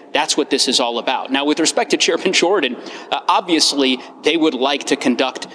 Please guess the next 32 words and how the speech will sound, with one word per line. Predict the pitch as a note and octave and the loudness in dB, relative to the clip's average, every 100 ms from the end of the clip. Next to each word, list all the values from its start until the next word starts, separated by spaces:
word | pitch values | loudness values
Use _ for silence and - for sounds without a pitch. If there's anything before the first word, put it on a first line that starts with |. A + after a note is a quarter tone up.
| - | -4
this | - D3 | 0 2
inquiry | - D#3 - C#3 B2 | 2 -2 -2 0 0
completely | - C3 B2+ D3+ C#3 B2 B2 | 0 0 2 0 0 -2 -2
in | C3 | -2
private, | E3 F3 F3+ D#3 - - | 0 0 0 -2 -8 -6
behind | - C#3 C3 A#2+ | -2 -2 -2 -4
closed | - A#2 G#2+ | -4 -4 0
doors. | E3 F3 E3+ D#3+ - - - | 2 2 2 0 -2 -6 -2
Their | C#3 | 0
resolution | C3+ D#3+ D3 B2+ D3 - E3+ E3 - | 2 2 2 4 4 4 0 -2 -4
reflects | A#3+ - D3 E3 - | -4 -2 -2 0 0
that. | F#3+ E3+ F3 | 2 0 0
They | C3 B2+ | -2 0
deleted | C3 A#2 F3 F3 - - - - | 0 2 2 2 -2 -8 -8 -4
the | |
phrase | B2+ E3+ D#3 - | 0 2 2 2
"open | E3 E3+ D#3 | 0 0 0
and | C#3 | 2
transparent" | - C#3+ - - D#3 D#3+ - | 0 0 -2 0 -2 -2 -2
from | C#3 | 0
the, | C3 B2+ - - | 0 -2 -4 -2
the | C#3+ | -2
language | A2+ C3 D#3 F3 F3+ | 0 0 2 2 2
of | D#3 | 2
the | D#3 | 2
resolution, | D#3+ D#3+ D3 F3+ - F#3+ - - - | 2 2 2 2 0 -2 -8 -14 -8
uh, | C3+ B2+ - | -4 -4 0
intentionally, | C#3 C3+ E3 - F#3+ F#3 G3 - | 0 0 0 0 2 0 0 0
in | B2+ | 2
my | C3+ D#3 | 2 0
view, | D3+ D3 F#3 | 0 0 0
because | G#3 D3 - C#3+ | 0 -2 0 0